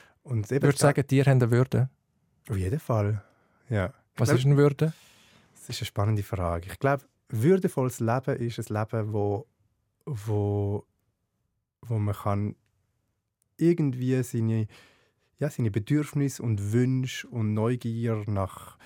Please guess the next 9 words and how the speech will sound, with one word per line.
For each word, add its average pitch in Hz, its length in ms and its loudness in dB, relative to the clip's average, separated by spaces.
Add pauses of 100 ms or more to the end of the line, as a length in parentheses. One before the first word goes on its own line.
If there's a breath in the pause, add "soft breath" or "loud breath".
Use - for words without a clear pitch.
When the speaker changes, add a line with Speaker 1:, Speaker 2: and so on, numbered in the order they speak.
(440 loud breath)
Speaker 1:
nach, 92 320 -6
äh, 82 320 -4 (880 loud breath)
Beziehungen, 123 1000 0
nach 90 340 -6
lebendig 113 640 -2
sein, 104 480 -4 (560 loud breath)
entfalten, 120 1120 -2 (160)
äußern. 113 720 -2 (920 soft breath)
Ähm, 95 480 0